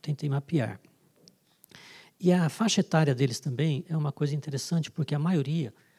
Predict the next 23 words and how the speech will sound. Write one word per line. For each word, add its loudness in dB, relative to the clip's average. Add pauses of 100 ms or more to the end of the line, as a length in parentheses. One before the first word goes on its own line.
(180)
mais 0
de -4
cinquenta -6
por -10
cento, -4
são -6
pessoas -6
que -16
têm 0
mais 0
de -8
dez -2
anos 2
de -2
carreira, -4 (800)
tá? -8
Então, -6
dez -2 (420)
a -6
vinte -4
anos -6
de -16
carreira, -8